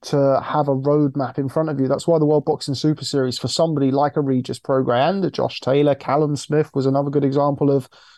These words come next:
you know, that structure really working for them, getting guaranteed fights against top guys, you know, world-class fighters who weren't able to entice the biggest names into,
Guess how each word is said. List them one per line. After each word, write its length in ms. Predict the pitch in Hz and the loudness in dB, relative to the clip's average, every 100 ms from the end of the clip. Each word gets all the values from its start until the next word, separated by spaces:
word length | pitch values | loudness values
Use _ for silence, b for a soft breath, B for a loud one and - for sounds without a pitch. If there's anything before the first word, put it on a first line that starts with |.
| b - | b 0
you 80 | 185 | 2
know, 360 | 143 131 139 - - | 4 2 0 -4 -8
that 360 | 151 160 165 - | -2 -2 -2 -6
structure 560 | - 170 - - 156 | -4 -2 -2 -2 -2
really 500 | 143 147 143 143 135 _ _ _ _ _ | 0 2 2 0 -2 _ _ _ _ _
working 640 | 135 139 156 156 165 139 | -2 2 2 0 -4 -6
for 360 | - 175 175 147 | -2 2 4 2
them, 300 | 120 104 - _ | -2 -6 -12 _
getting 240 | 165 156 131 | -2 0 0
guaranteed 580 | 135 143 147 131 143 135 | 0 2 0 2 0 2
fights 300 | 151 - 139 | 0 0 -4
against 300 | 139 127 - | -6 -6 -4
top 180 | 127 - | -4 -2
guys, 400 | 160 151 - - | 0 2 0 -4
you 80 | 135 | -4
know, 80 | 127 | -4
world-class 640 | 139 147 143 135 139 127 | 0 2 2 0 0 0
fighters 480 | - 143 147 - 127 | 0 0 0 -2 -2
who 240 | 143 139 131 B B B - | 2 2 2 B B B -2
weren't 260 | 151 143 131 | 0 2 0
able 320 | 143 139 135 | -2 0 -2
to 140 | 143 | -2
entice 420 | 131 - 156 156 | -4 -2 -2 -2
the 80 | - | -4
biggest 300 | 143 131 123 | -2 -2 -2
names 280 | 135 131 131 | -2 0 0
into, 520 | 131 123 135 127 127 | 0 0 2 2 2